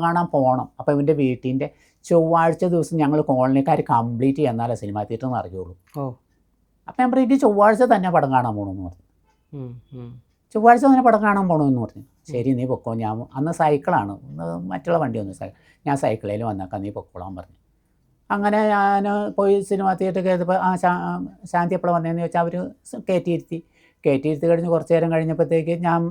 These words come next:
Speaker 1: അപ്പം വന്ന് എൻ്റെ അടുത്ത് വന്നിരുന്നു. അന്ന് മൂന്ന് രൂപയാണ് ടിക്കറ്റ്
Speaker 2: ഉം, ഉം, ഉം.
Speaker 1: ബെഞ്ചിന്.
Speaker 2: ഉം.
Speaker 1: അവിടെ വന്നിരുന്നു. ഞങ്ങൾ സിനിമ കണ്ടിട്ട് എന്നെ അപ്പോഴത്തേക്കും അവൻ, അപ്പം ഒരു ദിവസം അമ്മ വന്നിട്ട് പറഞ്ഞു, "എന്തിനാണ് വെറുതെ വാടക കൊടുത്ത് അവിടെ ഇരിക്കണത്, വീട്ടിലേക്ക് പോകുന്നുകൂടി?" എന്ന് അമ്മ വന്ന് ചോദിച്ചു.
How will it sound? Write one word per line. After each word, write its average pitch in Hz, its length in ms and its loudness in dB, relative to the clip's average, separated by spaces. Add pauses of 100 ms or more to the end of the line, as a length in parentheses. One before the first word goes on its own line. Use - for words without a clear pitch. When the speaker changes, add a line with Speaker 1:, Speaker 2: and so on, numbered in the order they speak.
Speaker 1:
അപ്പം 175 240 -2
വന്ന് 170 180 -2
എൻ്റെ 170 120 0
അടുത്ത് 165 200 -2
വന്നിരുന്നു. 165 360 -2
അന്ന് 151 260 -4
മൂന്ന് 156 260 -2
രൂപയാണ് 147 280 0 (260)
ടിക്കറ്റ് 151 340 -4 (200)
Speaker 2:
ഉം, 156 80 -6
ഉം, 127 80 -6 (280)
ഉം. 131 120 -8 (500)
Speaker 1:
ബെഞ്ചിന്. 139 400 0 (260)
Speaker 2:
ഉം. 135 120 -8
Speaker 1:
അവിടെ 151 140 2
വന്നിരുന്നു. 151 420 -2 (160)
ഞങ്ങൾ 113 180 -4
സിനിമ 139 280 0
കണ്ടിട്ട് 143 280 0
എന്നെ 147 360 -2 (300)
അപ്പോഴത്തേക്കും 117 540 -4
അവൻ, 135 140 -2 (580)
അപ്പം 123 520 -2
ഒരു 123 140 -6
ദിവസം 120 220 -2
അമ്മ 113 220 -2
വന്നിട്ട് 120 240 -2
പറഞ്ഞു, 113 220 -6
"എന്തിനാണ് 175 600 -2
വെറുതെ 131 300 0
വാടക 110 340 2
കൊടുത്ത് 110 300 -6
അവിടെ 101 180 -4
ഇരിക്കണത്, 101 320 -10
വീട്ടിലേക്ക് 139 440 -4
പോകുന്നുകൂടി?" 131 400 0
എന്ന് 110 180 -4
അമ്മ 151 280 0
വന്ന് 143 200 2
ചോദിച്ചു. 104 320 -6